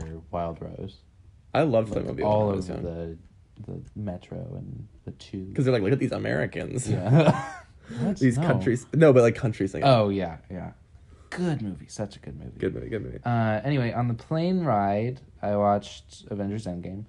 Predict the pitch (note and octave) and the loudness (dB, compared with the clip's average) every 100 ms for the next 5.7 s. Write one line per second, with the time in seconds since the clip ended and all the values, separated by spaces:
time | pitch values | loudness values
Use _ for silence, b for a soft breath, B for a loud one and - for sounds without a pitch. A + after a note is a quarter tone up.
0 | - A#2+ F#2 B2+ - - G2+ F#2+ F#2 F2+ | -6 -4 -4 -6 -10 -6 -2 0 -2 -2
1 | F#2 G#2 G#2 A2+ G2 F#2+ G#2 G#2+ G#2+ G#2 | -2 0 0 0 -2 0 -2 -4 -2 -2
2 | F#2+ - - _ - - A#2 G2+ G2+ G2+ | -4 -8 -18 _ -20 -10 -6 -2 -2 -4
3 | G#2+ G2+ G2+ G2 G2 F#2+ F#2 F2+ F#2 - | -6 -6 -4 -4 -2 -2 -2 -4 -8 -14
4 | - - - - G#2+ A2 A2 A2 A2 G#2+ | -20 -20 -16 -6 -2 0 0 0 -2 -4
5 | - A2 G#2+ G#2 A2 A2+ A#2 | -6 -4 -2 -2 0 0 -2